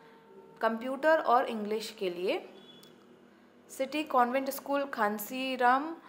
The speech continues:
योजना हंस खेड़ा पारा लखनऊ। मोबाइल नंबर और नोट डाउन करें इसकी ईमेल आईडी। दूसरी स्कूल है सेंट मैरी इंटर कॉलेज जानकीपुरम।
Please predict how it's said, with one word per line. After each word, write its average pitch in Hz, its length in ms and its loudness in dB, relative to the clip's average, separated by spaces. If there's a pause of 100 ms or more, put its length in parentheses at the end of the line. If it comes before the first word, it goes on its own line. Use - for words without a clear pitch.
(340)
योजना 220 460 -2
हंस 233 420 -2
खेड़ा 214 420 2
पारा 214 400 2
लखनऊ। 190 460 -4 (520)
मोबाइल 220 380 0
नंबर 262 300 0
और 220 280 4
नोट 208 340 -4
डाउन 214 220 -2
करें 233 220 0
इसकी 233 280 -8
ईमेल 190 340 -4
आईडी। 196 400 -4 (480)
दूसरी 247 380 -8
स्कूल 285 320 -2
है 294 120 4
सेंट 262 380 -2
मैरी 233 400 0
इंटर 214 380 -8
कॉलेज 208 400 0
जानकीपुरम। 208 840 -4